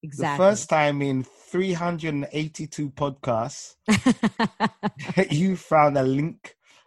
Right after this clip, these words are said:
Speaker 2: from the conversation to the
Speaker 1: I think
Speaker 2: end.
Speaker 1: I did one other one, if I'm not mistaken. But yeah, folks, I mean, this is, uh,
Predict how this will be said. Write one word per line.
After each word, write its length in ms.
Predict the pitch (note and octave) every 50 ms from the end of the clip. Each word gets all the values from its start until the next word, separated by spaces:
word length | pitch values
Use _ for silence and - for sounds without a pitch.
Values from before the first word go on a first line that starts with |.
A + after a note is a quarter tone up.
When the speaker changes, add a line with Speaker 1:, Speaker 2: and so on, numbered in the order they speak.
| _ _ -
Speaker 2:
from 240 | - - F#3+ F3 E3+
the 80 | D#3+ D#3+
conversation 840 | - - G#3 F#3+ D#3 D#3+ C#3+ - - D#3 C3+ E3+ - - G#3 C#3+
to 120 | - - C3+
the 160 | C3+ C3+ C3
Speaker 1:
I 80 | A#2+ -
think 160 | D4 D#4 F#4
Speaker 2:
end. 60 | F#4
Speaker 1:
I 20 |
did 200 | D#4+ D#4+ D4 A#3+
one 300 | G#3+ G3 F#3+ G3 G3+ G3
other 280 | F#3+ D3 F3 E3+ E3 D3+
one, 260 | C#3 C#3 B2+ B2+ B2+ A#2+
if 140 | - E3 - E3
I'm 100 | D3+ D#3
not 140 | D#3 B2+ B2+
mistaken. 720 | D3 D3+ C#3+ - - B2 A#2+ A#2 _ - B2 B2+ - - _ _ _ _ _ _ _ _ _ _ _
But 100 | - A#3+
yeah, 180 | C4+ D4 B3+ G#3+
folks, 360 | - - F#3+ F3 F3 - -
I 80 | G3 F#3+
mean, 200 | G3 G3+ G3+ G3
this 180 | G3 A3 -
is, 320 | B3+ A#3+ A3+ G#3+ F#3+ - - -
uh, 40 | -